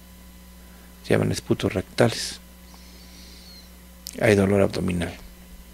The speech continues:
Bien, vamos a utilizar nuestra formulación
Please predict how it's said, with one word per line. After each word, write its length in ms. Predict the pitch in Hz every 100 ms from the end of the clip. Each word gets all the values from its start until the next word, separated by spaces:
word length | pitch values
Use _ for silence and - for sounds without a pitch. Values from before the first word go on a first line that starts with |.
| - - - - -
Bien, 240 | - 139 113 - - - - - -
vamos 280 | 165 185 -
a 100 | 101
utilizar 460 | 95 110 101 - 123
nuestra 320 | 110 - 95
formulación 720 | 98 95 98 98 - 180